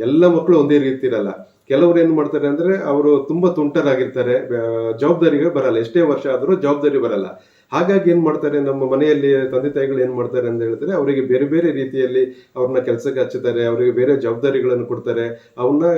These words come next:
ತುಂಟಾಟಗಳು ಕಡಿಮೆ ಆಗ್ಲಿ ಅಂತೇಳಿ. ಅದೇ ರೀತಿ ನಮ್ಮ ಭೀಮ ಬೇರೆ ಆನೆಗಳಿಗೆ, ನೀವು ಕಂಜನ್ಗಾಗ್ಲಿ,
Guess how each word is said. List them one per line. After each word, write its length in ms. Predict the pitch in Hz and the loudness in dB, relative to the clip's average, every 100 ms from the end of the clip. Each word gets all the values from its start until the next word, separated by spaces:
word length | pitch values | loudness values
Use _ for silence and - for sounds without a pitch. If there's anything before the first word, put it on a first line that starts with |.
| 135 - | -2 -4
ತುಂಟಾಟಗಳು 640 | 147 165 180 170 190 170 | -2 0 0 0 -2 -2
ಕಡಿಮೆ 320 | 170 139 151 | -2 2 4
ಆಗ್ಲಿ 280 | 143 123 117 | 4 2 0
ಅಂತೇಳಿ. 440 | 110 107 98 - - _ _ | -2 -2 -4 -6 -12 _ _
ಅದೇ 260 | 120 139 196 | -4 4 6
ರೀತಿ 440 | 190 185 190 196 | 6 4 4 2
ನಮ್ಮ 360 | 170 147 156 147 | 2 0 0 0
ಭೀಮ 300 | 131 170 135 | 2 2 2
ಬೇರೆ 460 | 101 104 123 165 175 | -2 -2 0 2 2
ಆನೆಗಳಿಗೆ, 600 | 147 147 143 143 160 170 | 2 0 0 -2 -2 -2
ನೀವು 200 | 135 - | -4 -4
ಕಂಜನ್ಗಾಗ್ಲಿ, 1120 | 117 127 143 143 139 135 143 156 175 - _ | -6 0 2 2 0 0 0 0 -2 -6 _